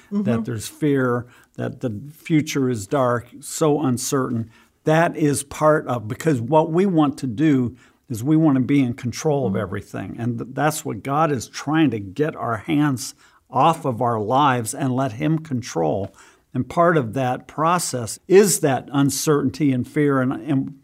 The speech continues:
Speaker 2: not being able to control
Speaker 1: Yeah, that's
Speaker 2: the,
Speaker 1: right.
Speaker 2: the future and the relationship and all the stuff. We can't. And that's part of it is, so you have to go through that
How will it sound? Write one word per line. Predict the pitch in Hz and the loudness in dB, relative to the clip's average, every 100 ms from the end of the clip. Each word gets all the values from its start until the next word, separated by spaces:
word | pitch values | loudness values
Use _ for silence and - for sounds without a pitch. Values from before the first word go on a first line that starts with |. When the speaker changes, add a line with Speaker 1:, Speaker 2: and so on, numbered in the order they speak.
| - | -6
Speaker 2:
not | 139 175 208 | 2 4 4
being | 202 196 175 | 4 4 6
able | 214 247 170 | 6 4 2
to | |
control | - 131 - 135 113 | 0 -4 -4 -2 -2
Speaker 1:
Yeah, | 101 196 - _ _ _ | -2 -8 -14 _ _ _
that's | 269 131 | -10 -4
Speaker 2:
the, | 233 | -4
Speaker 1:
right. | 220 127 | -4 -2
Speaker 2:
the | 147 | -4
future | - 165 151 156 147 143 | 0 2 2 2 2 2
and | 131 | 2
the | 123 | 0
relationship | 117 151 156 - 143 131 151 139 135 | 2 4 4 2 -2 -2 0 0 -2
and | 123 117 | -4 0
all | 147 151 | 2 0
the | 131 | 0
stuff. | - - 170 131 - _ _ - | -4 0 2 0 -6 _ _ -4
We | 139 | -4
can't. | 131 196 220 160 - - - _ _ _ _ | 0 2 4 4 -2 -14 -20 _ _ _ _
And | 139 135 | 2 4
that's | 156 156 - | 4 4 -2
part | - - 202 170 | -8 0 2 2
of | 127 | 0
it | 117 107 | -4 -8
is, | 131 127 101 - 110 95 98 | -6 -6 -6 -10 -14 -18 -18
so | 87 - | -12 -4
you | 143 139 | 0 2
have | 131 185 185 | 2 2 2
to | 185 | 0
go | 143 190 185 | 0 4 2
through | 185 156 147 | 2 0 0
that | 131 147 135 | 2 -2 -2